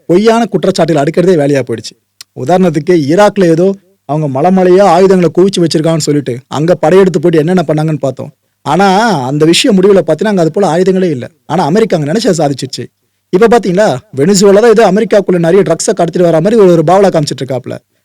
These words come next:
ஆனா, அதெல்லாம் ஒண்ணுமே நடக்கலங்க. அவர் ஃபால்ஸா இதே போல தான் திரும்ப திரும்ப கிளைம் பண்ணிட்டு இருக்காரு. ஈராக்ல பண்ண மாதிரியே வெனிசுவேலால பண்றதுக்கு ட்ரம்ப் துடிச்சுக்கிட்டு இருக்காரு.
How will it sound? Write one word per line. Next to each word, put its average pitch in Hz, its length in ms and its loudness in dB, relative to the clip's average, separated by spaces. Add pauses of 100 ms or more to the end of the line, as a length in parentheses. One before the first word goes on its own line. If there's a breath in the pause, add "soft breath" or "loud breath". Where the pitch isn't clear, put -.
ஆனா, 208 160 -2
அதெல்லாம் 220 280 2
ஒண்ணுமே 196 260 2
நடக்கலங்க. 180 440 -2
அவர் 170 140 -6
ஃபால்ஸா 220 320 0
இதே 196 140 2
போல 190 240 0
தான் - 20 -6
திரும்ப 226 260 0
திரும்ப 220 220 -2
கிளைம் 190 200 0
பண்ணிட்டு 160 260 -2
இருக்காரு. 156 320 -8 (560)
ஈராக்ல 240 340 2
பண்ண 156 240 -2
மாதிரியே 139 500 -4 (100)
வெனிசுவேலால 214 480 2
பண்றதுக்கு 175 520 -4
ட்ரம்ப் 226 340 0
துடிச்சுக்கிட்டு 190 480 -4
இருக்காரு. 147 500 -2